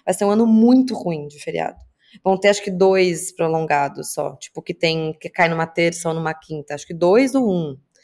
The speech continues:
E vai ter mais um numa sexta. O resto é, tipo, tudo quarta, sábado e domingo, assim, vai ser um ano bem ruim nesse aspecto.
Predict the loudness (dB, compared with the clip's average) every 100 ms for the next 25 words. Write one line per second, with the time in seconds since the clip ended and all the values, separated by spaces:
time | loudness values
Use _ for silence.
0 | _ -20 _ _ 0 2 2 4 2 4
1 | 2 4 2 0 -2 -2 -4 -2 0 2
2 | 2 2 -4 -6 -10 -10 -2 2 2 2
3 | -2 -6 0 0 2 0 -2 -4 -2 -4
4 | -8 -12 -8 -8 -8 -6 -4 -2 -2 -2
5 | -4 -4 -8 -10 -6 -6 -6 _